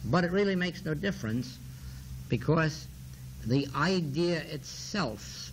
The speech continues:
is good. They were in this cold, barren country and surrounded by warring en-, uh,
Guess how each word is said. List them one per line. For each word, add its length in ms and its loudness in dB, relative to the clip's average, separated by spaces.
is 160 4
good. 540 2
They 140 6
were 80 4
in 320 4
this 480 0
cold, 680 4
barren 480 2
country 520 0
and 140 2
surrounded 540 2
by 380 -2
warring 460 4
en-, 200 2
uh, 300 0